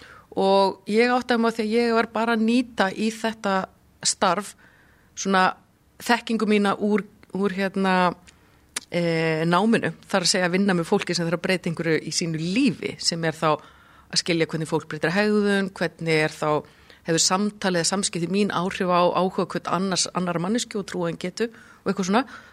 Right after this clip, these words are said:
Þannig ég var að byggja þetta á þeim fræðum, en ég kunni ekkert í verkefnastjórn.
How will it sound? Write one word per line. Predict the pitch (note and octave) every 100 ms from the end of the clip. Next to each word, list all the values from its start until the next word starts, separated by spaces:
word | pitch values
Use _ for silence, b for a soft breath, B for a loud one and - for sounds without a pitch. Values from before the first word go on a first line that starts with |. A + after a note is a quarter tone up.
| B
Þannig | F#3
ég |
var | G3
að | F#3+
byggja | B3 A#3
þetta | G#3+
á | -
þeim | C4 A#3 A3 B B B B
fræðum, | - A3 G3+ F3+ G#3+ C#4+ B B B -
en | F#3
ég |
kunni | F#3+ G#3+ -
ekkert | A3+ - G3+
í | G#3+
verkefnastjórn. | A#3 E3+ D#3 - C3+